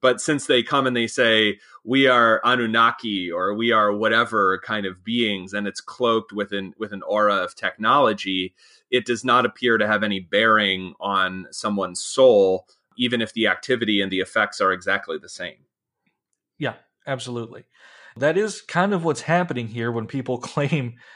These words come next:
Speaker 2: uh, to see these beings. Now, let's go back a little bit and talk about alien abductions in light of, of, uh, of the scriptures. Okay. So aliens are typically depicted as humanoid-ish.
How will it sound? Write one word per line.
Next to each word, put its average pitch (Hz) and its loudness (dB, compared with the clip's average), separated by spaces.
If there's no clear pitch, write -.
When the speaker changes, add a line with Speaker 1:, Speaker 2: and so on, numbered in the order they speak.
Speaker 2:
uh, 127 2
to 127 -6
see 180 -2
these 107 -8
beings. 123 -6
Now, 139 0
let's - -2
go 165 4
back 160 2
a - -2
little 151 2
bit 139 0
and 135 -6
talk 139 -2
about 123 -2
alien 127 -4
abductions 113 -4
in 135 -6
light 123 -2
of, 110 -2
of, 113 -2
uh, 107 -6
of 113 -8
the 110 -10
scriptures. - -16
Okay. - -6
So 156 2
aliens 185 0
are 127 0
typically 175 -4
depicted 147 -4
as 117 0
humanoid-ish. - -2